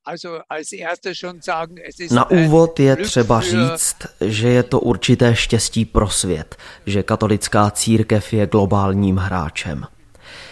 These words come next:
Speaker 2: Tím se papež stává pro celý svět důležitým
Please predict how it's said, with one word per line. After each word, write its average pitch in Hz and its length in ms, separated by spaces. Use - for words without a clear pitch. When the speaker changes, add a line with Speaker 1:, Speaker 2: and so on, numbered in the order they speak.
Speaker 2:
Tím 165 240
se 175 180
papež 160 460
stává 127 580
pro 127 200
celý 117 320
svět 113 400
důležitým 98 840